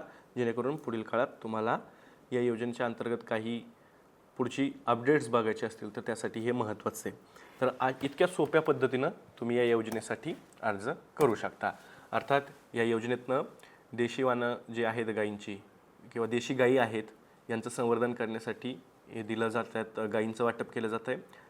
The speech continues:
त्यासोबतच म्हशींचं सुद्धा वाटप यामध्ये केलं जातं आहे. देशातील, राज्यातील दूध उत्पादन हे कमी आहे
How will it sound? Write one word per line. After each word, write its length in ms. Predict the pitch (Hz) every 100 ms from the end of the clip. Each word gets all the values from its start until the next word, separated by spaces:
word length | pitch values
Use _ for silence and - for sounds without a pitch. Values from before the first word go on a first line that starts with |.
| -
त्यासोबतच 640 | 123 135 131 131 151 160 - - - - -
म्हशींचं 360 | 127 135 160 151
सुद्धा 200 | 151 117
वाटप 380 | 113 113 110 120
यामध्ये 340 | 113 107 107
केलं 220 | 113 110
जातं 200 | 110 110
आहे. 80 | 127 127 113
देशातील, 500 | 110 - 110 120 117 -
राज्यातील 540 | 113 107 123 127 98 92
दूध 180 | 107
उत्पादन 360 | 113 - 113 117
हे 280 | 101 117 117
कमी 360 | - 117 131
आहे 260 | 139 120